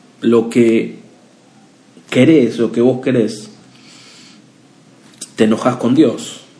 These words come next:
¿verdad? Eh, ¿cuántas personas yo conozco que cuando Dios no le da lo que quieren se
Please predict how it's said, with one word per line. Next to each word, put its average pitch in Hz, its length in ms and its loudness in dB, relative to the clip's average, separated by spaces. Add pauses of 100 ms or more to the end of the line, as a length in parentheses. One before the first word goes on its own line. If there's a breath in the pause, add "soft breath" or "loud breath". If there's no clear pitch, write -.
(760)
¿verdad? 113 640 -2 (920 soft breath)
Eh, 110 540 2
¿cuántas 185 340 4
personas 175 460 2
yo 175 120 2
conozco 175 320 2
que 135 120 0
cuando 127 260 2
Dios 147 200 4
no 143 100 0
le 135 120 6
da 139 120 4
lo 139 140 2
que 127 140 -2
quieren 160 240 4
se 139 460 -2